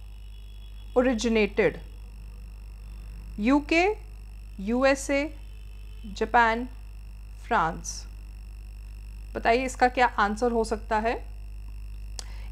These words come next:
Equality before law, क्या बात करता है equality before law? आप, let me say the answer, ये यूके बेस्ड है। It is a British where, देखो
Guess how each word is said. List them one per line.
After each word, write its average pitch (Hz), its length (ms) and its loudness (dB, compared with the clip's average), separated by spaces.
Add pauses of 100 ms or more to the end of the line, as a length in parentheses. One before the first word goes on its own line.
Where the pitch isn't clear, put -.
Equality 277 540 6
before 277 420 2 (100)
law, 208 260 2 (840)
क्या 302 140 8
बात 285 260 6
करता 240 220 2
है 226 140 -2
equality 208 400 0
before 202 260 -4
law? 208 240 0
आप, - 340 2
let 220 260 2
me 226 140 0
say 208 200 2
the 202 220 2
answer, 196 340 2
ये 214 140 4
यूके 196 340 0
बेस्ड 190 340 0
है। - 360 -6 (600)
It 302 60 2
is 330 140 4
a 381 60 6
British 294 420 2
where, 247 460 4 (680)
देखो 285 340 4